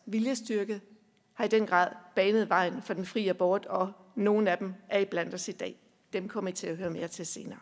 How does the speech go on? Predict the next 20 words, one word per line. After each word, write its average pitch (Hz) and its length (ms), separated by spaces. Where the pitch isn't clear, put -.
Og - 120
det 262 80
her 285 120
er 262 60
jo 233 60
sket 240 340
på 247 80
tværs 220 400
af 240 100
politiske 240 440
skel. 254 280
Deres 220 220
kamp 220 260
for 214 100
frihed 262 520
og 247 120
lighed, 226 440
det 226 80
har 214 80
været 196 220